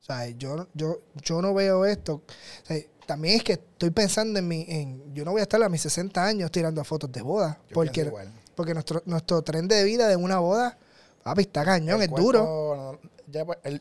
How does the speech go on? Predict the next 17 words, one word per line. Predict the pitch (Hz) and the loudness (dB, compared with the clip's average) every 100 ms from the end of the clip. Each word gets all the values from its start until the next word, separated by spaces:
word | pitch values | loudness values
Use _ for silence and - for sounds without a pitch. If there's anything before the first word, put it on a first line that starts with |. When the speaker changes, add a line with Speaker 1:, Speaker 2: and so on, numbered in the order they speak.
| - | -8
Speaker 2:
o | 117 | -4
sea, | 131 | -4
llega | 110 156 | -4 -4
un | 170 | 0
momento | 175 180 165 139 | 0 -2 -10 -12
que | 120 | -12
el | - | -8
tiempo | 147 143 120 | -8 -8 -8
no | 123 | -4
lo | 131 | 0
va | |
a | 135 | -2
aguantar | 131 131 170 196 | -4 -6 -4 -4
y | 151 123 | -8 -12
tienes | 110 113 120 | -12 -12 -8
que | 135 | -8
adquirir, | 131 135 160 277 | -6 -6 -8 -10